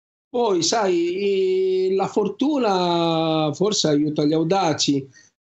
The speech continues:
Corser che poteva vincere il mondiale, che era in testa mondiale, si fece male alla mattina nel warm-up, eh, dell'ultima gara e si ruppe la milza e quindi non corse.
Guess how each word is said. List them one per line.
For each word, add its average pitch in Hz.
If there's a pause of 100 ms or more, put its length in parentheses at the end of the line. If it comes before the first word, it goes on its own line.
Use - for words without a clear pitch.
(580)
Corser 254
che 202
poteva 202
vincere 196
il 180
mondiale, 190
che -
era 160
in 156
testa 156
mondiale, 170
si 156
fece 185
male 196
alla 185
mattina 180
nel 185
warm-up, 180 (320)
eh, 156
dell'ultima 165
gara 185 (240)
e 165
si -
ruppe 185
la 165
milza 202
e 180
quindi 185
non 165
corse. 135